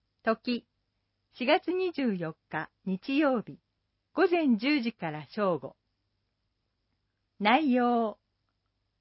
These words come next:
講師の解説を聞きながら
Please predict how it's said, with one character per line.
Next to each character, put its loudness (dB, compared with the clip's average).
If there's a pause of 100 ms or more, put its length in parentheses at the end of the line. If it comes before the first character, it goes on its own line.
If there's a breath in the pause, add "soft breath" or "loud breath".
(240)
講 4
師 -2
の 4
解 0
説 -2
を 2
聞 -20
き 0
な 2
が 0
ら 0